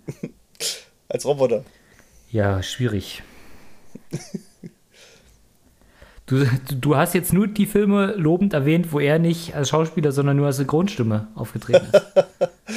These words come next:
Speaker 1: Ja, es
Speaker 2: Das ist,
Speaker 1: ist
Speaker 2: das
Speaker 1: eben
Speaker 2: ist schon, das ist schon schwierig dann.
Speaker 1: Ja, der, äh, Vin Diesel, der müsste eben auch mal, äh, unsere Rubrik hören, ne?
Speaker 2: Mhm, na klar.
Speaker 1: Naja.
Speaker 2: Kannst ihm ja
Speaker 1: Doch.
Speaker 2: einfach die nächste Folge, äh, oder die Folge hier auf die Pinnwand schreiben.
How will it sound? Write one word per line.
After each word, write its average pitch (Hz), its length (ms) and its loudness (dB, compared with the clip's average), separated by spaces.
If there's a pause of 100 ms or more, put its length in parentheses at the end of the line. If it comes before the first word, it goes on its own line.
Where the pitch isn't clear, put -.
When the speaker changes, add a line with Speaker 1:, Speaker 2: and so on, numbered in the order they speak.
(340)
Speaker 1:
Ja, 107 380 -2
es - 60 -12
Speaker 2:
Das 131 180 0
ist, 196 180 0
Speaker 1:
ist 170 80 0
Speaker 2:
das 156 100 2
Speaker 1:
eben 214 100 -2
Speaker 2:
ist 147 40 0
schon, 180 240 2
das 147 200 -2
ist 165 100 -6
schon 151 140 0
schwierig 151 380 -2
dann. 98 200 -4 (580)
Speaker 1:
Ja, 107 220 -10 (260)
der, 120 140 -2
äh, 139 160 -2 (300)
Vin 165 120 -2
Diesel, 190 300 0
der 156 100 4
müsste 165 220 -4
eben 165 100 -4
auch 131 160 0
mal, 135 260 2
äh, 113 120 2
unsere 117 500 -2
Rubrik 113 400 -8
hören, 101 240 -4
ne? 123 200 -8 (760)
Speaker 2:
Mhm, 127 440 2 (240)
na 117 120 -2
klar. 113 320 0
Speaker 1:
Naja. 95 200 -8 (1600)
Speaker 2:
Kannst 135 260 -2
ihm 160 140 2
ja 147 80 6
Speaker 1:
Doch. 139 60 6
Speaker 2:
einfach 151 180 0
die 139 100 -2
nächste 143 300 0
Folge, 135 920 0
äh, - 400 -20
oder 131 120 2
die 131 160 0
Folge 147 340 0
hier 139 220 2
auf 135 100 -4
die 135 80 -2
Pinnwand 147 360 0
schreiben. 104 340 -6